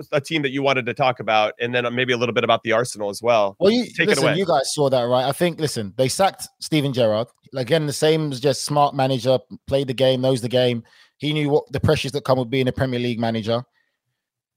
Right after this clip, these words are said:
Speaker 2: The reaction today, I'm honestly gobsmacked. That has been Villa's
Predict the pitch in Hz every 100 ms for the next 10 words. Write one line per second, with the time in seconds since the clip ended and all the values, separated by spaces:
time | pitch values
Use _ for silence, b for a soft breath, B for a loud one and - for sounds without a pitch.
0 | _ - 135 147 180 - 175 139 135 147
1 | 101 - 139 165 151 _ 160 160 147 139
2 | 127 139 127 - 107 - _ 104 135 151
3 | 160 127 151 131 107 143 131 110